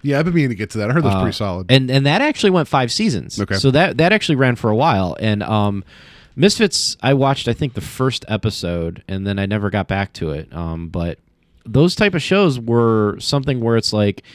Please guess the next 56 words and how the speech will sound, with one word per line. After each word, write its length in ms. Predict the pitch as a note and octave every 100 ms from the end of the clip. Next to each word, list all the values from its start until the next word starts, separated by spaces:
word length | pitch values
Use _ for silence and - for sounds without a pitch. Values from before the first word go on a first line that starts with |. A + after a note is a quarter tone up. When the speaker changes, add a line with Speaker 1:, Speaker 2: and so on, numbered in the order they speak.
| - - - _
Speaker 2:
be 80 | C3
like, 180 | C3
"Yes, 320 | F3 E3+ - -
I 140 | A#2 C#3+
can, 220 | D3+ C3
I 100 | A#2+
can 140 | C3+ C#3+
turn 220 | D3 C#3
invisible, 680 | C3 A#2+ A#2 A#2 A#2 A#2 F2+
and 180 | G#2
I 200 | F#2+ G#2+
can, 340 | A2+ A2 G2+ G2+
uh, 380 | - F#2+ F#2+ F#2
I 140 | A2
can 160 | A2 G#2+
see." 600 | - C3 B2 A#2+ A2 G#2 - - - _ -
Um, 580 | G#2 G2 F#2 F2+ F2 E2+
the 80 | G2+
one 220 | G#2+ B2
kid 280 | A#2 B2+ G#2+
in, 200 | G2+ G2
in 140 | - G2+
Alphas, 420 | F#2 G#2+ A2+ G2
I 40 | G2+
remember, 260 | F#2+ F2+
he 160 | F#2 A#2
could 160 | A2+ G2
see, 200 | - G#2
like, 260 | F#2 F2+
uh, 400 | - F2+ F2 C#2+ D2+
electronic, 680 | G2 F#2+ - A2 G2+ G2 -
uh, 240 | F2+ F#2 F2
waves 600 | F#2 F#2+ G2 G2+ G2 -
in 120 | G2+
the 120 | F#2+
air. 300 | F#2 F#2 G2+ - _ _ _ _
So, 180 | - A#2
like, 380 | G2 F#2+ F2+ -
you 80 | G#2
know, 160 | F#2+
how 340 | F#2+ G#2 F#2+ F2+
we 200 | G#2+ G2+
get 140 | A2+ G#2+
our 80 | G2
Wi-Fi, 520 | F#2+ G2 G#2 G#2+ G#2
we 120 | F#2+
get 140 | F#2 F#2
our 100 | F2+
cell 200 | - G2
phone 180 | G#2
calls, 260 | G2 G2+ G2
our 60 | F2+
text 320 | - G2+ -
messages. 400 | G#2 G2+ G2 A#2
Speaker 1:
Mm-hmm. 120 |
Speaker 2:
Like, 40 | -